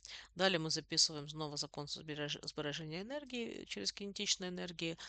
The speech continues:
Знаходимо, е, як, е, залежить В н-, а,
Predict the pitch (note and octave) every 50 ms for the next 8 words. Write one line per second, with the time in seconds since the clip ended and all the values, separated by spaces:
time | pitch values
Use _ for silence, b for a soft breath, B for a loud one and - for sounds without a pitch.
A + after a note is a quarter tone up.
0 | B B B B B - E3 D3+ D#3+ E3 - - F3+ E3+ D#3+ D#3+ D#3 D3+ D3+ D3+
1 | D3+ D3+ D3 C#3+ - - D#3 D3+ D3 D3 D3 D3 D3 D3+ E3 E3 D3+ - - -
2 | - - - - - - - - F#2 F2 - - - D3+ D#3+ D#3 D3+ D3+ D3+ D3+
3 | D3+ C#3+ - - - D#3 D3+ D3 - - - - - - - - _ _ _ _
4 | _ - - B B B B - E3+ D#3 G2+